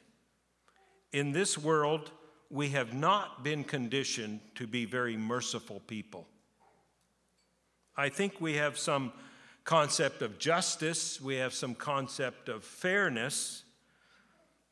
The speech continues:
but I'm not so sure that we've been conditioned by our environment to be merciful. Uh, and, and this is really nothing new.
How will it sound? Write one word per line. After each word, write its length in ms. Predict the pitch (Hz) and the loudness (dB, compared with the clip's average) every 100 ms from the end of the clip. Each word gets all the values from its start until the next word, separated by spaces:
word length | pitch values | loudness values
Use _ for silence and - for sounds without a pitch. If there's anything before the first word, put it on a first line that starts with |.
| - | -4
but 140 | 147 | 2
I'm 220 | 165 208 | 4 6
not 200 | 226 240 | 4 4
so 160 | 233 202 | 4 2
sure 300 | 170 202 190 | 4 4 4
that 160 | 180 160 | 2 2
we've 180 | 156 | 0
been 160 | 151 160 | 2 0
conditioned 760 | - 151 131 170 - 160 131 - - - _ _ _ _ _ | 2 2 4 2 2 0 -2 -6 -16 -20 _ _ _ _ _
by 240 | 139 143 139 | 2 6 6
our 220 | 135 135 | 6 6
environment 760 | 120 127 135 139 117 107 117 - | 4 4 4 4 2 -2 -6 -6
to 100 | 120 | -4
be 240 | 117 113 | -2 0
merciful. 640 | 107 131 127 120 - 95 85 - _ _ _ _ _ _ _ _ - - _ _ _ | 0 0 0 -4 -6 -12 -12 -20 _ _ _ _ _ _ _ _ -20 -20 _ _ _
Uh, 120 | 143 - | -12 -8
and, 200 | 175 180 | -6 2
and 160 | 165 185 | 4 4
this 200 | 247 233 | 4 2
is 100 | 170 | 2
really 240 | 180 147 | 2 4
nothing 400 | 131 135 139 110 | 2 2 0 0
new. 260 | 120 123 | 0 -2